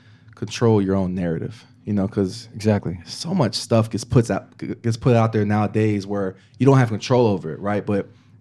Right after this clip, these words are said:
Speaker 1: like, you know, outlets like Un-, Uninterrupted, it's like being able to have control of that messaging
Speaker 2: Right.
Speaker 1: is so important because, like you said, what sells is the negativity of the N F L,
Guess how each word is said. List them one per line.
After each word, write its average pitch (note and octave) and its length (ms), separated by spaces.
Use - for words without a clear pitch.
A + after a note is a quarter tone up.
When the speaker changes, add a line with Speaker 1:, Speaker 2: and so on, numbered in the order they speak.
Speaker 1:
like, A2+ 240
you E2+ 80
know, C2 140
outlets A2+ 320
like G#2+ 180
Un-, A2 260
Uninterrupted, G#2 680
it's G2+ 120
like G#2 220
being A2 220
able G#2 300
to G2 280
have G2+ 200
control G#2 380
of A#2 40
that A#2+ 220
messaging A2 500
Speaker 2:
Right. - 80
Speaker 1:
is G#2 200
so A2 260
important G2 420
because, G2 420
like G#2+ 160
you G2+ 60
said, G#2+ 380
what A2+ 160
sells C#3 400
is G#2+ 80
the F#2+ 100
negativity G2+ 580
of F2 60
the E2 100
N B1+ 100
F - 140
L, G#2 220